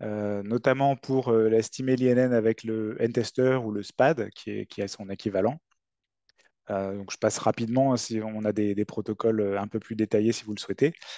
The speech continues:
Mais un élément important, c'est, euh, de mettre en place un petit étalon surfertilisé pour, euh, ça peut être un mètre carré, hein, à surfertiliser, euh, de manière régulière, parce que ça permet de fiabiliser, euh, grandement le, l'esti-, le,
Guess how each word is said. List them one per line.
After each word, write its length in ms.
Mais 280
un 60
élément 340
important, 400
c'est, 320
euh, 260
de 80
mettre 240
en 60
place 240
un 80
petit 320
étalon 480
surfertilisé 800
pour, 280
euh, 240
ça 140
peut 120
être 180
un 100
mètre 140
carré, 340
hein, 140
à 80
surfertiliser, 840
euh, 260
de 80
manière 300
régulière, 460
parce 160
que 100
ça 140
permet 260
de 300
fiabiliser, 720
euh, 160
grandement 420
le, 280
l'esti-, 320
le, 320